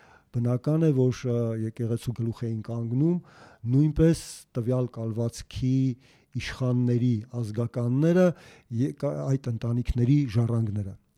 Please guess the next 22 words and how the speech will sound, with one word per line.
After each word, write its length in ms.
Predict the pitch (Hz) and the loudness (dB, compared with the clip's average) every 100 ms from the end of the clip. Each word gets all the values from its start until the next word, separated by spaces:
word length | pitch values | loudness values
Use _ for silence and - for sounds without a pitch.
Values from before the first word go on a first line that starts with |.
| - | 4
Թեև 400 | 151 196 202 - - | 8 8 8 2 -2
Նաղաշը, 600 | 131 143 160 208 - 135 | 4 6 8 6 8 8
եթե 360 | 131 135 151 156 143 143 _ _ _ | 8 6 8 8 6 2 _ _ _
ազնվական 600 | 131 120 127 135 135 139 | -2 2 4 2 4 2
ծագում 380 | 123 127 120 131 | 2 0 2 4
էլ 100 | 117 | 2
չունենար, 640 | - 120 117 127 170 180 123 | 2 0 4 6 6 4 2
միգուցե 460 | 127 120 127 147 | 2 2 0 4
իր 180 | 143 127 | 4 4
ճանապարհը 600 | - 123 123 117 139 151 135 | 2 0 2 2 4 4 4
որպես 440 | 120 113 131 120 - _ _ _ _ | 2 0 -2 -2 -8 _ _ _ _
հրաշամանուկ 800 | 120 123 - 120 110 110 107 - | -6 -4 -6 -8 -8 -10 -12 -16
հարթեր։ 460 | 113 98 - 101 - _ _ - | -18 -18 -14 -14 -14 _ _ -6
Նաղաշի 640 | 120 139 135 151 - - 151 113 | 0 2 6 4 4 2 2 2
նկարչի 580 | 127 - 139 131 - 139 | 0 0 0 0 0 2
նրա 220 | 123 127 | 4 2
տաղանդը 500 | - 123 139 156 135 | 2 2 4 4 4
դրսևորվել 760 | - 117 - 120 120 120 147 143 | 2 -2 0 2 2 2 2 2
է 20 | |
դեռ 200 | 131 123 - | 0 -6 -6
տասնհինգ 560 | 117 120 117 113 127 | -12 -10 -8 -6 -6
տարեկանում։ 640 | - 110 110 - 113 135 | -4 -2 -2 -4 -2 0